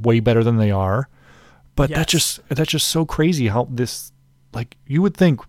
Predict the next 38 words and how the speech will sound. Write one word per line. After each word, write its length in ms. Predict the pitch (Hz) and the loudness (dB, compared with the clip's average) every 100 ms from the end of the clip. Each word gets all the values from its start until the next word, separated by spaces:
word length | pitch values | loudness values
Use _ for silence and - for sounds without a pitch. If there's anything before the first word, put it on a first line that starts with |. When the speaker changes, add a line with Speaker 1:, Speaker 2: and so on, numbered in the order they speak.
| - | -12
Speaker 1:
"Oh, 260 | - 135 127 | -4 0 0
Bret 240 | 117 165 | 0 0
Hart 260 | 113 131 123 | 4 4 4
versus 380 | 120 110 110 98 | 0 0 -2 -4
Bam 260 | - 131 | -2 0
Bam 200 | 131 113 | 2 2
Bigelow 320 | 104 104 131 131 | 2 2 4 4
match 260 | 135 135 | 4 2
is 100 | 143 | -2
gonna 120 | 139 | -6
be 60 | 110 | -6
garbage." 520 | - 113 113 104 92 - - - - | -8 -4 -2 -2 -4 -16 -20 -20 -4
But 200 | - 156 | 0 2
that 140 | 160 147 | 2 0
King 200 | - 196 | 2 2
of 40 | |
the 60 | 165 | 4
Ring 140 | 185 | 4
final 320 | 202 156 117 120 | 2 0 0 2
was 140 | 120 | 2
amazing. 540 | 135 175 233 208 - - - _ _ - _ _ _ - | 2 2 2 2 -2 -14 -20 _ _ -20 _ _ _ -12
Speaker 2:
It, 220 | 202 180 202 | -8 -8 -6
it 200 | 190 160 | -8 -6
was. 380 | 165 170 143 - | -8 -8 -10 -12
The, 160 | 180 160 | -12 -12
the 100 | - | -10
King 240 | - 302 | -8 -8
of 60 | 349 | -8
the 80 | |
Ring 480 | 160 143 208 240 165 - | -8 -8 -8 -8 -10 -16
was 800 | - 180 170 165 156 143 - - _ _ - | -18 -12 -8 -8 -8 -10 -14 -16 _ _ -20
just 440 | 165 190 226 - - - | -12 -8 -8 -8 -12 -14
so 380 | - - 202 196 - | -10 -6 -6 -6 -8
epic 400 | 185 - 165 - | -10 -8 -10 -10
because 500 | 175 165 214 208 175 - - - - | -12 -10 -10 -10 -12 -20 -20 -20 -18
Bret 320 | - 180 254 180 | -8 -6 -6 -6
never 340 | 165 190 214 | -8 -4 -4
won 380 | 175 156 165 | -6 -6 -6